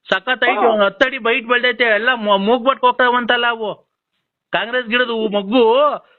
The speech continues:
Speaker 1: ತುಂಬಾ
Speaker 2: ಹಾ.
Speaker 1: ಹೂವಾಗ್ ನಿಂತ್ಕೊಂಡವೆ. ಅದೇನ ಕೇ-,
Speaker 2: ನಿಮ್ದು,
Speaker 1: ಅದೇ
Speaker 2: ಅಲ್ಲ, ಅಲ್ಲ, ಪೂರ್ತಿ ನಿಮ್ದು ಅಡ್ರೆಸ್ ಹೇಳಿ, ಯಾವ್ದು, ಯಾವ ಊರು ನಿಮ್ದು?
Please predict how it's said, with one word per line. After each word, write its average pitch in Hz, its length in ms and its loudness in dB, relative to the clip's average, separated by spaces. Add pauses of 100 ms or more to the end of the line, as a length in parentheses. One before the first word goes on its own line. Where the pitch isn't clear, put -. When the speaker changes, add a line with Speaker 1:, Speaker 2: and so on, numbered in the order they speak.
(120)
Speaker 1:
ತುಂಬಾ 226 420 2
Speaker 2:
ಹಾ. 247 60 2
Speaker 1:
ಹೂವಾಗ್ 247 340 -2
ನಿಂತ್ಕೊಂಡವೆ. 240 880 -4 (140)
ಅದೇನ 214 240 0
ಕೇ-, 233 160 0
Speaker 2:
ನಿಮ್ದು, 233 240 2 (380)
Speaker 1:
ಅದೇ 190 120 0 (140)
Speaker 2:
ಅಲ್ಲ, 202 120 0
ಅಲ್ಲ, 254 340 0
ಪೂರ್ತಿ 269 460 -2
ನಿಮ್ದು 247 200 -2
ಅಡ್ರೆಸ್ 240 280 -2
ಹೇಳಿ, 262 200 0
ಯಾವ್ದು, 233 280 0
ಯಾವ 233 140 0
ಊರು 262 140 0
ನಿಮ್ದು? 254 560 -4